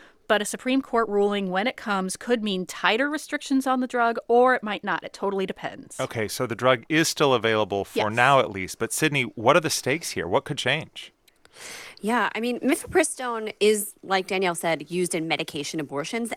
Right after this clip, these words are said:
Speaker 3: and those now account for more than half of abortions in the United States. The drug was approved in two thousand, and it was a big deal in the U S because it was the first time women here could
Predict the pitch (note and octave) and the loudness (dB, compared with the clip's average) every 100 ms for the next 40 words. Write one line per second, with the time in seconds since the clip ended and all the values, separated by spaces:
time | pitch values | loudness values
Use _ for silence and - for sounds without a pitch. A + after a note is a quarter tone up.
0 | - A3+ A3 B3+ F#4 C#4 D4 D4+ - G3+ | -6 -2 0 2 0 0 0 0 -2 -2
1 | A3 - G#3+ G3 F#3+ F3 F3 - F#3+ D#3 | -2 -2 -2 0 0 0 -4 -6 -4 -2
2 | G3 - - F3+ E3 - D#3 D#3+ D#3+ D#3+ | -4 -6 0 0 0 -2 -2 -4 -2 -4
3 | - E3 D#3 D#3 C#3 C3+ - - A#2+ - | -2 -2 -2 -2 -2 -4 -6 -6 -4 -6
4 | - - - - - G3 G3+ G3+ A3 G3+ | -10 -14 -18 -6 -2 4 4 4 0 -2
5 | - F#3 E3 E3 E3+ - E3+ B3 B3 A#3 | 2 2 4 0 -2 -2 2 4 2 0
6 | A3 - G#3+ C#4+ G4 C#4+ - A3 G#3+ E3 | -4 0 0 0 -2 0 4 4 2 -4
7 | G3+ C#4+ A3 E3+ D#3 F3 F3 E3 D#3+ D#3 | 2 4 6 4 2 0 0 2 4 4
8 | E3 - F#3+ G#3 G3+ A#3 C4 - C4 - | 2 -4 -2 0 0 -2 -4 -4 -4 -4
9 | - E4+ D4+ A3 C#4 C4 A#3 A#3 A3+ - | -4 0 2 2 0 0 0 0 0 -4
10 | - - B3 | -10 -4 -4